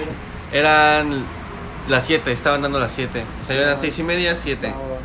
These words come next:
Speaker 2: Yo iba caminando para agarrar camión y veo que viene un poli, güey, o sea, en, de frente, güey. Yo dije, "Bueno, yo camino, yo doblo aquí. Si este cabrón dobla aquí, me viene,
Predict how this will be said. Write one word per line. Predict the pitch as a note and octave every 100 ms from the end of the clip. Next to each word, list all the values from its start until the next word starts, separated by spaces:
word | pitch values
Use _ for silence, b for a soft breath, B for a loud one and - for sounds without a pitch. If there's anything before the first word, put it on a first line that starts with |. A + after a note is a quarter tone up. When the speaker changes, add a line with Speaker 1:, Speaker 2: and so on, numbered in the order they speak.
| - - - - B2
Speaker 2:
Yo | C3+
iba | D#3 D3+
caminando | C#3+ C3+ D3 D3+ D3+
para | D3 A#2+
agarrar | A#2 B2+
camión | D#3 E3+ F#3+ G3 - - - - - -
y |
veo | C#3 D3
que | C#3+
viene | C3 C#3
un | C3
poli, | C3+ D#3 E3
güey, | C3+ A2+
o |
sea, | B2+ A2+ G#2+ - - - - - -
en, | A2+ -
de | A2+
frente, | C#3+ D3 D#3 C3+
güey. | B2 A#2+ - - - -
Yo | C3
dije, | B2+ A#2+
"Bueno, | B2 C#3+
yo | C#3
camino, | D3 C#3 C#3+ C3+
yo | C#3+
doblo | C#3 C#3
aquí. | C3+ C3+
Si | - -
este | -
cabrón | E3 D#3 D#3+
dobla | D#3+ D#3
aquí, | D#3+ F#3 B3 - - - - - -
me | A#2
viene, | C3 C#3+